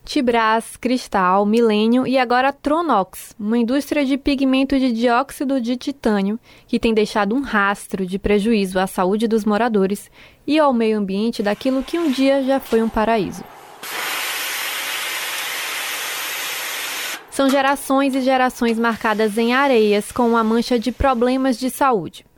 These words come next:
Aos sessenta e seis anos, Carlos Cardoso é um deles.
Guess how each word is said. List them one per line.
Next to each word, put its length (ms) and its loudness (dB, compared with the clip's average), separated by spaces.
Aos 280 2
sessenta 480 0
e 80 0
seis 320 0
anos, 340 0
Carlos 460 -2
Cardoso 500 2
é 80 2
um 100 -2
deles. 480 0